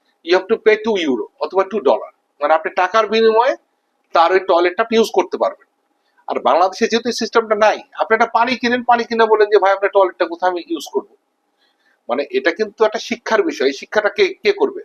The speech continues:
এটা তো আমার মা আমাকে শিক্ষাটা দেয়নি, তো আপনার বাবাও আপনাকে দেয়নি।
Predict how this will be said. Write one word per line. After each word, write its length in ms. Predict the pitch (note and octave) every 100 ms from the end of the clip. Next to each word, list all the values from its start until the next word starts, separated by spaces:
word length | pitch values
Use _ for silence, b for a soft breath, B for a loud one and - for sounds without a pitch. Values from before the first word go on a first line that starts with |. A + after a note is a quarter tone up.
| _ _ _ _ _ _ _ _ -
এটা 140 | E3+
তো 100 | G3+
আমার 240 | F3 G#3 G#3
মা 100 | A3
আমাকে 300 | A3+ A3+ A3
শিক্ষাটা 360 | - - G#3+
দেয়নি, 240 | G#3+ A3+ F#3+
তো 160 | - - _ _ _ _ -
আপনার 280 | F3+ A3+ F#3+
বাবাও 260 | F#3 A#3+
আপনাকে 300 | B3 F#3+ D#3
দেয়নি। 260 | A2+ F#2 -